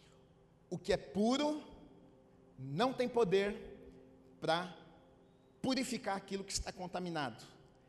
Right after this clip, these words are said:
mas o que tá contaminado tem poder pra contaminar aquilo que tá puro. É isso aqui que ele tá dizendo. Se a gente fosse trazer para os nossos dias de hoje, aplicar aqui, seria mais ou menos assim. A gente tá no tempo do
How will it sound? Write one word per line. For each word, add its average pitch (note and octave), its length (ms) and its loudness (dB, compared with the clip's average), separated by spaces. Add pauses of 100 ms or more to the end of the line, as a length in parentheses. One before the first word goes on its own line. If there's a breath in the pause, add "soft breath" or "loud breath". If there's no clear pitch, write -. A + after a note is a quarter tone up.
(320 loud breath)
mas D3+ 200 -2
o E3+ 60 0
que - 100 -12
tá E3+ 120 -2
contaminado E3 840 -2 (640)
tem F3 100 -4
poder F3 720 -2
pra F3 120 -2
contaminar F3 720 -2 (320)
aquilo F3+ 360 -4
que - 120 -8
tá F#3 220 2 (460)
puro. D3+ 500 0 (120)
É B2 40 -6
isso B2 120 -8
aqui D3 140 -8
que E3 100 -4
ele F3 80 -2
tá G3 120 2
dizendo. D3+ 240 0 (280 loud breath)
Se - 140 2
a - 20 4
gente A#3+ 220 2
fosse A#3 240 2
trazer G3 280 4
para F#3 120 -6
os F3 80 0
nossos F3 280 -2
dias D3+ 260 0
de C#3 100 -2
hoje, E3 240 2
aplicar D#3 460 0
aqui, F#3+ 480 -4 (260 loud breath)
seria F#3+ 260 -2
mais G3+ 240 -2
ou F#3+ 60 0
menos G3 320 -4
assim. F#3 420 0 (380 loud breath)
A - 40 -14
gente D3+ 200 -6
tá E3+ 100 -4
no F3 120 -4
tempo F3+ 260 -4
do F3+ 160 0